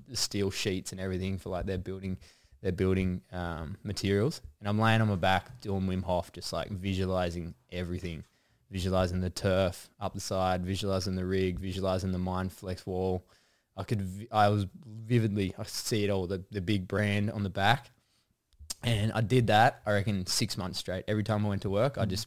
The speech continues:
Speaker 1: would get there half an hour early. I'd do ten minutes of Wim Hof and I'd meditate, just visualizing on the space.
Speaker 2: Do you mean visualizing, like, the outside area or the little room?
Speaker 1: No, no, no, no, the big
Speaker 2: The
Speaker 1: gym.
Speaker 2: whole, the whole area.
Speaker 1: Yeah, the
Speaker 2: Yeah,
Speaker 1: big
Speaker 2: yeah,
Speaker 1: gym.
Speaker 2: yeah.
Speaker 1: And so I, I was in a little room,
Speaker 2: Yeah.
Speaker 1: and then out the back they just had,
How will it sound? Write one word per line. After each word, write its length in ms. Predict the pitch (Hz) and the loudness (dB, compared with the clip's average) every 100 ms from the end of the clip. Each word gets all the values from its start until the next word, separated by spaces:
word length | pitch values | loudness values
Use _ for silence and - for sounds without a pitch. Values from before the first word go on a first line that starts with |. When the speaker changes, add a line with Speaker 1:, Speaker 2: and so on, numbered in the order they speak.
| - | -10
Speaker 1:
would 160 | 98 | -8
get 160 | 101 - | -4 0
there 320 | 98 95 90 _ - | 0 0 -2 _ -2
half 220 | 104 101 | 2 2
an 60 | 101 | 2
hour 140 | 95 | 0
early. 180 | 101 101 | 0 0
I'd 140 | 95 92 | -2 -4
do 180 | 95 92 | -8 -8
ten 180 | - 104 | -2 0
minutes 200 | 101 - | 0 -2
of 80 | 101 | -2
Wim 140 | 98 | 0
Hof 200 | 101 120 | 0 0
and 60 | 98 | 0
I'd 80 | 92 | 0
meditate, 520 | 92 95 - 90 - | 0 0 -2 -4 -4
just 140 | 92 92 | -8 -10
visualizing 580 | 92 90 92 90 87 87 | -6 -4 -2 0 -2 -4
on 80 | |
the 80 | 87 | -6
space. 380 | - - - - _ | -6 -8 -12 -14 _
Speaker 2:
Do 80 | 123 | 12
you 40 | 143 | 12
mean 200 | 156 151 | 12 12
visualizing, 520 | 131 131 120 117 113 | 12 10 10 12 12
like, 140 | 104 95 | 10 8
the 160 | - | 6
outside 480 | 101 104 - 123 113 | 6 4 4 8 10
area 240 | 120 165 | 10 10
or 160 | - 95 | 8 8
the 80 | 92 | 10
little 200 | 101 95 | 10 10
room? 380 | 90 87 73 87 - | 10 8 4 -2 -4
Speaker 1:
No, 180 | 139 135 | 4 6
no, 220 | 127 120 127 | 6 4 4
no, 220 | 135 139 | 8 10
no, 180 | 135 120 | 10 8
the 80 | |
big 220 | 110 123 117 | 8 4 6
Speaker 2:
The 60 | |
Speaker 1:
gym. 60 | 131 | 10
Speaker 2:
whole, 160 | 107 92 | 10 10
the 80 | 98 | 10
whole 180 | 110 101 | 12 12
area. 240 | 98 82 | 10 10
Speaker 1:
Yeah, 120 | 123 | 10
the 60 | 98 | 10
Speaker 2:
Yeah, 60 | 95 | 12
Speaker 1:
big 180 | 117 110 | 10 10
Speaker 2:
yeah, 40 | |
Speaker 1:
gym. 180 | 117 87 98 | 6 2 -4
Speaker 2:
yeah. 120 | 87 | -4
Speaker 1:
And 140 | 110 104 | -2 4
so 160 | 110 107 113 127 | 6 8 8 8
I, 100 | 110 | 10
I 20 | |
was 160 | 139 131 | 12 12
in 100 | 131 | 10
a 60 | 117 | 8
little 180 | 107 | 8
room, 320 | 98 117 104 95 | 6 6 6 6
Speaker 2:
Yeah. 120 | 104 | 10
Speaker 1:
and 80 | 104 | 10
then 80 | 113 | 10
out 140 | 131 | 8
the 80 | 110 | 8
back 320 | 92 110 - | 10 10 10
they 100 | 110 | 6
just 160 | 110 - | 4 6
had, 300 | 101 95 | 6 4